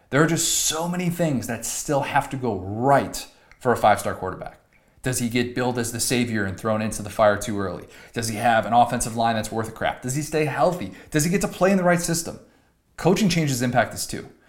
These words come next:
Rarely is it the Kyler Murray thing where that guy's gonna come back and he's gonna play.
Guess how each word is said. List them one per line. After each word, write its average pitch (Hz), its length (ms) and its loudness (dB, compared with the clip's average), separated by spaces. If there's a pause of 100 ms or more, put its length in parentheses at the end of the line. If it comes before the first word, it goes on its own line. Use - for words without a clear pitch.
(180)
Rarely 185 400 4
is 147 140 4
it 139 40 -2
the - 60 -6
Kyler 127 320 8
Murray 104 220 0
thing 95 200 -8
where 95 100 -4
that 110 160 2
guy's 110 180 2
gonna 110 140 -6
come 104 200 -6
back 98 220 0
and 98 100 -12
he's 101 140 -8
gonna 101 160 -8
play. - 400 -8